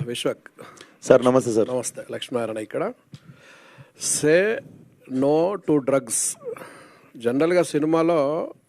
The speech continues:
Speaker 1: మొదటి ఫ్రేమ్ నుంచి లాస్ట్ ఎండింగ్ ఫ్రేమ్ దాకా చెప్పాల్సిన చెత్త అంతా చెప్పి లాస్ట్లో "ఇట్లా చేయొద్దు, తప్పు" అని చెప్తారు.
Speaker 2: అవును.
Speaker 1: మీరు అదే చెప్తుండ్రా, ఏం చెప్తున్నావు?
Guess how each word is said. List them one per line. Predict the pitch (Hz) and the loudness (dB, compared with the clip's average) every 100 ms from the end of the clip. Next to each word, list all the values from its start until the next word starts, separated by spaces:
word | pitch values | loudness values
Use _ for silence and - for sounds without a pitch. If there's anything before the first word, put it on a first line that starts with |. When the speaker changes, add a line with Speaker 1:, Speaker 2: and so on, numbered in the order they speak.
| _ - | _ -6
Speaker 1:
మొదటి | 120 135 143 | -2 0 -2
ఫ్రేమ్ | 147 147 143 143 | -4 -2 0 0
నుంచి | 143 139 147 | -2 -4 -4
లాస్ట్ | 131 131 135 143 | 0 -2 -2 -2
ఎండింగ్ | 135 139 | 0 0
ఫ్రేమ్ | 127 131 127 | -2 -4 -2
దాకా | 127 143 135 | -4 -4 -6
చెప్పాల్సిన | 123 139 131 - 127 127 | -4 -4 -4 -4 -4 -4
చెత్త | - 147 | -2 -4
అంతా | 139 127 | -2 -4
చెప్పి | 123 - - 370 - _ - _ _ | -6 -4 -6 -6 -10 _ -20 _ _
లాస్ట్లో | 120 127 - 151 | -2 -2 -2 -2
"ఇట్లా | 139 131 139 | -2 -2 0
చేయొద్దు, | 135 139 | 0 -2
తప్పు" | 151 127 - | -2 -4 -2
అని | 135 135 | -2 0
చెప్తారు. | 127 - 113 107 - - | -2 -2 -4 -4 -4 6
Speaker 2:
అవును. | 113 104 95 90 - | 8 8 2 -6 -12
Speaker 1:
మీరు | 131 120 | -4 -2
అదే | 123 139 | 0 0
చెప్తుండ్రా, | 139 - 139 160 | 0 -2 -2 0
ఏం | 143 135 | 0 0
చెప్తున్నావు? | 131 - 107 104 - | -2 -6 -8 -10 -18